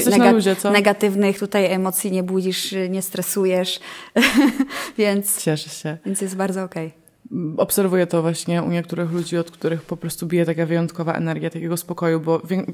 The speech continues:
Speaker 1: dużo ludzi jest takich zestresowanych w środku, nawet jeżeli w danym momencie są szczęśliwi,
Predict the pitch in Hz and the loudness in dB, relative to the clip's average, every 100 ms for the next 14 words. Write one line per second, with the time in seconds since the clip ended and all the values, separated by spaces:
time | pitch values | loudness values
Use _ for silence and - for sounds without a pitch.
0 | - 175 190 202 180 196 196 196 185 180 | -8 -2 2 4 4 2 0 -4 -4 -2
1 | 180 185 180 180 185 180 - 170 170 180 | -2 -4 -2 2 2 0 -2 -4 0 -2
2 | 170 185 175 180 175 180 180 175 175 - | 0 0 0 0 2 2 2 0 -2 -2
3 | 180 - 165 - 156 151 | -2 -2 -4 -4 -6 -6